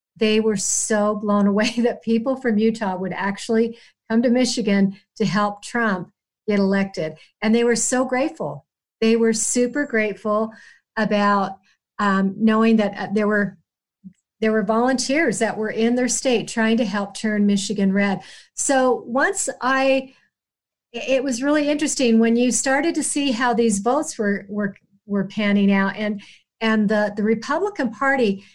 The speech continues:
it, when you're in a battleground state, it's amazing, um, the type of ground game these individuals have. So the Trump team had their ground game in Macomb, in Macomb County, and,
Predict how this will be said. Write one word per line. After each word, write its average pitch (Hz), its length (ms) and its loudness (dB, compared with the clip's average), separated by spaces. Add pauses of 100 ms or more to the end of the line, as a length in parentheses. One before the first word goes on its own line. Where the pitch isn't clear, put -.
(260)
it, 240 180 0 (300)
when 254 240 2
you're 330 240 0
in 277 220 0
a 254 60 0
battleground 226 720 0
state, 214 580 0
it's 233 200 -4
amazing, 220 960 2 (360)
um, 202 480 0 (440)
the 214 140 0
type 269 380 -4
of 196 160 -2
ground 226 480 0
game 190 500 0 (380)
these 226 400 0 (120)
individuals 214 640 0
have. 190 440 -2
So 220 220 -2
the 196 140 -2
Trump 269 400 -4
team 208 400 0
had 202 380 -2
their 196 160 0
ground 202 320 -2
game 202 200 2
in 190 140 2
Macomb, 190 500 -2 (540)
in 214 140 0
Macomb 214 340 0
County, 202 500 0
and, 196 380 0